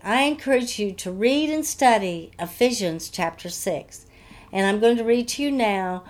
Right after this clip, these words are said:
verses ten through twelve in the New Living Translation. "The whole armor of God, a final word.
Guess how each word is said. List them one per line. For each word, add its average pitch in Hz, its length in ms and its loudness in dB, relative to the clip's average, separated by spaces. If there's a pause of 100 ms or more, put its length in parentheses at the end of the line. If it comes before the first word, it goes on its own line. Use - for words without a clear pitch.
(180)
verses 220 440 2
ten 254 300 -2
through 285 200 -4
twelve 190 500 0
in 180 140 -4
the 190 80 0
New 214 220 2
Living 220 320 0
Translation. 185 1000 -6 (1400)
"The 185 260 2
whole 302 560 8
armor 240 420 6
of 226 220 0
God, 185 560 2 (180)
a 185 120 -2
final 220 480 2
word. 214 460 2